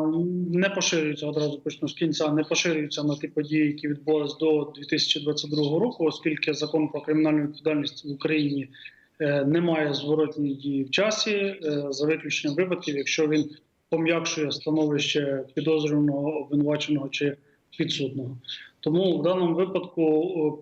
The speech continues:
під колабора-, під поняття колабораціонізму можуть потрапити тільки ті особи, які вчинили дії, передбачені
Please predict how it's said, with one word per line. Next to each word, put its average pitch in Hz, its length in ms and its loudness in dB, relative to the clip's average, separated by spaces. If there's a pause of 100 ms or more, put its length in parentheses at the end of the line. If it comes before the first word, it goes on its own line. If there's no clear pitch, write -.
(100)
під - 320 -2 (480)
колабора-, 165 580 0 (100)
під 170 340 -4
поняття 165 380 0
колабораціонізму 165 920 0
можуть 156 260 0
потрапити 156 520 -2
тільки 151 380 -2
ті 220 180 -2
особи, 151 360 -2
які 147 360 0 (340)
вчинили 165 440 2
дії, 151 340 0
передбачені 139 760 -2